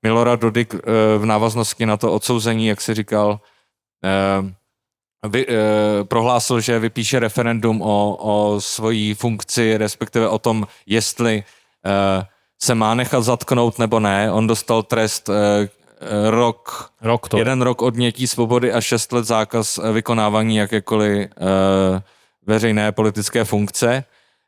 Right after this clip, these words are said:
Speaker 1: tak on o tom chce vypsat referendum. A právě ze srbské strany, kde jsou už jako všichni naštvaní, že tam jezdí ti, ti Srbové z Bosny, tak říkali: „A co to je vlastně jako za referendum,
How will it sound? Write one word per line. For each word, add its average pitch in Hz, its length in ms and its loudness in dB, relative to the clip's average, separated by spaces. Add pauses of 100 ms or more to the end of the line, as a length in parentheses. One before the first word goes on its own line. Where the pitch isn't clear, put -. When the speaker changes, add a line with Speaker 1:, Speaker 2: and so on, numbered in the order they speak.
(160)
Speaker 1:
tak 110 400 2
on 117 180 2
o 117 60 4
tom 117 180 0
chce - 160 -2
vypsat 113 360 0
referendum. 101 580 0
A - 80 -2
právě 113 320 2
ze 117 140 0
srbské 127 480 0
strany, 120 380 0
kde 110 160 0
jsou 113 180 0
už 107 180 0
jako 117 180 -2
všichni 117 260 -4
naštvaní, 110 440 0
že 107 120 -4
tam 110 180 0
jezdí 104 300 -4
ti, 104 360 0 (360)
ti 110 100 0
Srbové 107 420 0
z 104 60 -2
Bosny, 104 380 0
tak 98 160 -2
říkali: 107 420 0
„A 101 320 0 (400)
co 110 120 -2
to 117 140 0
je 110 160 2
vlastně 110 280 -2
jako 110 200 -2
za 110 120 2
referendum, 107 640 -2